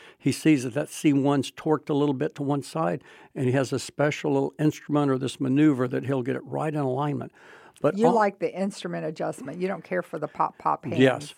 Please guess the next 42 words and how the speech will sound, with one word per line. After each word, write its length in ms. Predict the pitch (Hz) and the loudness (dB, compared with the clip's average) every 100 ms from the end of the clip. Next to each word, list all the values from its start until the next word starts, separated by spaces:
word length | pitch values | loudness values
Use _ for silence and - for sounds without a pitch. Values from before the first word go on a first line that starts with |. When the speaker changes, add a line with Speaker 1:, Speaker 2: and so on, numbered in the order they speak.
| _ | _
Speaker 1:
I 100 | 139 131 | -4 0
Speaker 2:
Right. 40 | |
Speaker 1:
love 340 | 127 135 175 175 | 4 6 6 6
the 60 | |
instruments. 440 | 170 156 165 156 - | 2 2 2 0 0
They're 80 | 127 | -6
a 60 | |
hundred 320 | 110 170 170 - | -4 -2 -2 -2
times 320 | 156 131 - | -2 -2 -4
faster 680 | - - 156 160 - 131 117 | -14 -4 -2 -2 -4 -4 -2
than 160 | 127 | 0
the 100 | 127 | 0
human 240 | 135 151 143 | -2 -2 -2
Speaker 2:
Right. 140 | 190 | -2
Speaker 1:
hand. 180 | 220 - _ - | -4 -8 _ -12
Speaker 2:
Right. 220 | 151 143 - - | -10 -10 -12 -2
Speaker 1:
And 300 | 139 139 - | 2 2 2
another 460 | 139 160 247 294 202 | 0 2 2 2 2
thing 280 | - 135 | 2 2
that 120 | 127 127 | 2 0
can 140 | 131 | -2
do 160 | 123 139 | 0 0
it, 100 | 156 | 0
which 140 | 131 | -4
so 120 | - 185 | -2 0
many 160 | 175 | 0
people 260 | - 160 147 | 0 -4 -4
don't 200 | 127 - | -4 -4
realize, 560 | 143 208 147 120 120 131 | -4 -2 -2 -2 -4 -4
is 160 | 113 - | -6 -4
any 260 | 208 269 233 | -2 0 -2
vertebra 480 | 143 175 170 123 127 | 0 0 2 0 0
in 180 | 135 | 0
the 80 | 127 | 0
neck, 480 | 135 139 165 127 - | 0 -2 -2 -2 -6
if 180 | - - | -10 -8
it's 160 | - - | -8 -10
out 180 | 143 170 | -8 -6
of 80 | 175 | -4
alignment 520 | 160 170 214 127 - | -4 -4 -2 -4 -4
or 120 | 120 | -8
subluxed, 840 | - - 139 120 135 175 123 - | -8 -2 -2 0 0 0 -4 -8